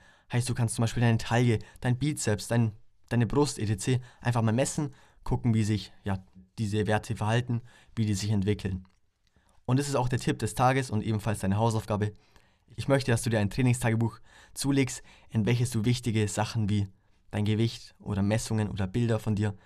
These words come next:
ähm, hinzufügst. Das Ganze kannst du per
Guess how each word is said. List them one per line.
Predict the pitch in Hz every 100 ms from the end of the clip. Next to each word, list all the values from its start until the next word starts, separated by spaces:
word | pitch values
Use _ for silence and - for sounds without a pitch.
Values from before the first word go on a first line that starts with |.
| _ _ _
ähm, | - 98
hinzufügst. | 98 123 123 123 -
Das | 95
Ganze | - 117 113
kannst | 120 113 -
du |
per | 92 117 101 -